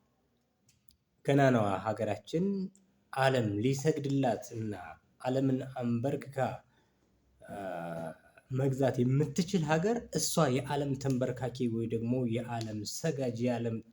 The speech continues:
ተገዢ እንድትሆን ያደረግናት እኛ ማንረባ ልጆቿ ወይም ደግሞ የምናራምደው ርዕዮተ ዓለም የምንከተለው ፍልስፍና ነው ማለት ነው።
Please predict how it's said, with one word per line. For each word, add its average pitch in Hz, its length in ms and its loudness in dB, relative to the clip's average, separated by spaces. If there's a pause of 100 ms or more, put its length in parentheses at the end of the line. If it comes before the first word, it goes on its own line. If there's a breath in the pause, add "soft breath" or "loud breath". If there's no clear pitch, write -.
(120)
ተገዢ 147 600 4
እንድትሆን 143 1040 0
ያደረግናት 151 760 0 (540 loud breath)
እኛ 135 360 4 (100)
ማንረባ 113 560 4 (200)
ልጆቿ 120 680 2
ወይም 104 300 2
ደግሞ 139 420 -2
የምናራምደው 131 1000 0
ርዕዮተ 131 320 0
ዓለም 123 220 -8
የምንከተለው 139 920 -2 (360 soft breath)
ፍልስፍና 123 640 -2
ነው 85 140 -10
ማለት - 220 -16
ነው። - 100 -20